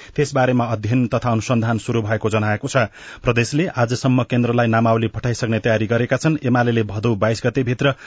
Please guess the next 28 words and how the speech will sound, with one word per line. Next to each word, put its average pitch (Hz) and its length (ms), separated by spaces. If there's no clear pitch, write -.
आकांक्षीको 127 760
नाम 120 300
पठाइसक्न 117 640
जिल्ला 127 200
कमिटिहरूलाई 113 800
निर्देशन 113 520
दिएको 107 320
थियो। 113 260
माओवादी 113 400
केन्द्रले 113 380
भने 143 260
अधिकांश 123 480
जिल्लाबाट 117 480
उम्मेद्वार 123 380
सिफारिस 131 580
भएर 131 260
प्रदेशमा 123 460
आउने 120 180
क्रम 117 260
जारी 110 240
रहेको 107 400
जानकारी 110 380
दिएको 104 340
छ। - 100
सिआइएनसँग 123 720
कुराकानी 113 480
गर्दै 117 260
नेता 120 260